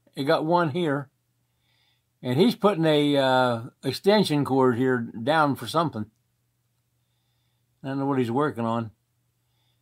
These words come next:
I don't know that they'd be using power tools here. Um, we got a guy that's going by and, um, like, uh, this, uh,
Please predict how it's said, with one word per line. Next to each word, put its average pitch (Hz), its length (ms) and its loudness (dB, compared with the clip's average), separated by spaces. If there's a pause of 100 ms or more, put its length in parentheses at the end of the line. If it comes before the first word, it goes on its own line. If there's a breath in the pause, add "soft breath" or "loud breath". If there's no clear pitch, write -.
(120)
I 139 140 4
don't 180 120 6
know 190 120 8
that 151 160 0
they'd 160 180 2
be 151 60 4
using 151 340 2
power 151 340 4
tools 123 320 -2
here. 139 300 -2 (480)
Um, 120 480 -4 (1800)
we 170 120 0
got 185 160 8
a 170 40 2
guy 156 300 8
that's 135 220 2
going 147 320 2
by 143 240 6
and, 123 340 0
um, 117 300 -2 (4000)
like, 160 340 0
uh, 143 520 2 (960)
this, 185 440 2
uh, 147 360 4